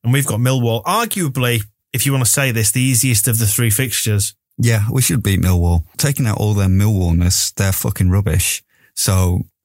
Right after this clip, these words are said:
Speaker 2: I don't really have a problem. Who scored dot com do kind of big them up a little bit. Their strengths, they are very strong at attacking set pieces, which is a bit of a worry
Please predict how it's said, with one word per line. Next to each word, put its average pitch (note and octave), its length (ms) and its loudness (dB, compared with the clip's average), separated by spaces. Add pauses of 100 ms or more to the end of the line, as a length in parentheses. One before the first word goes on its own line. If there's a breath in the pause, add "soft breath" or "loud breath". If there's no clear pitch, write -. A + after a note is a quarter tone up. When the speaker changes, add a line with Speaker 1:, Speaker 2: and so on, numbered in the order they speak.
(160)
Speaker 2:
I G#2+ 60 -2
don't A#2+ 140 0
really G#2+ 140 2
have F#2 120 2
a F2+ 60 0
problem. F#2 420 0 (180 loud breath)
Who D#3+ 100 0
scored D#3 340 -2
dot G#2+ 200 -4
com F#2+ 340 0 (200)
do A#2 420 2 (180)
kind C3+ 540 0
of A2 220 -2
big G#2+ 180 0
them G2 160 2
up G#2+ 160 0
a G2 60 2
little F2+ 200 2
bit. E2 240 0
Their F#2 160 0
strengths, - 840 -2 (240 loud breath)
they G#2 80 -2
are G2+ 100 0
very A#2+ 440 0
strong A2 480 0
at - 80 -2
attacking G2+ 400 -2
set - 200 -2
pieces, F2+ 500 -2
which F#2 200 0
is F#2 100 2
a F#2 60 2
bit G2+ 260 -2
of G2+ 120 2
a G2 60 2
worry F#2+ 440 2